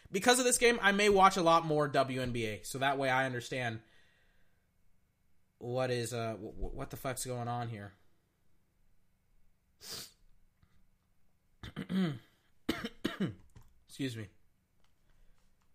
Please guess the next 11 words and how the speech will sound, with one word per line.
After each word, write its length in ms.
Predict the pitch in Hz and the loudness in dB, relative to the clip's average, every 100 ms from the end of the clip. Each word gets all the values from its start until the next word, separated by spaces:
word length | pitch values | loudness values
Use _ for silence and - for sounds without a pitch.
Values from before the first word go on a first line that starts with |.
| _ - | _ -12
That 160 | 135 147 | -10 -8
just, 280 | 113 104 - | -10 -10 -12
that's 240 | 135 - | -14 -14
just 240 | 107 92 | -16 -16
disappointing 560 | 113 113 - 123 135 101 | -16 -16 -16 -12 -12 -12
to 60 | 98 | -14
me. 160 | 95 - _ _ _ _ _ _ _ _ _ _ _ _ _ _ _ _ _ _ _ _ _ _ _ _ _ - _ _ _ - _ _ _ _ - _ _ _ - - - - | -18 -20 _ _ _ _ _ _ _ _ _ _ _ _ _ _ _ _ _ _ _ _ _ _ _ _ _ -20 _ _ _ -20 _ _ _ _ -20 _ _ _ -14 -14 -12 -4
Anyways, 440 | 156 110 92 - - - | -4 -4 -6 -10 -10 -14
let's 160 | 131 - | -10 -8
move 200 | 117 95 | -10 -12
on 240 | 95 95 | -12 -14